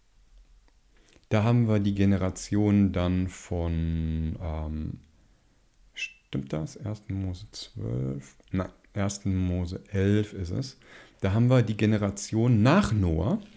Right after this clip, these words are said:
Also jetzt hatten wir ja Adam bis Noah, zehn Generationen. Wenn man jetzt guckt von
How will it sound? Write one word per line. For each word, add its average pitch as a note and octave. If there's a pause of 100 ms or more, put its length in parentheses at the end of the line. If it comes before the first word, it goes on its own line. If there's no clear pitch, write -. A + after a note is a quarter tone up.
(160)
Also G2+
jetzt G#2
hatten B2
wir G2+
ja G2
Adam G#2+
bis A2
Noah, A2+
zehn G#2
Generationen. G2+ (1200)
Wenn A2+
man A#2
jetzt A#2
guckt -
von A2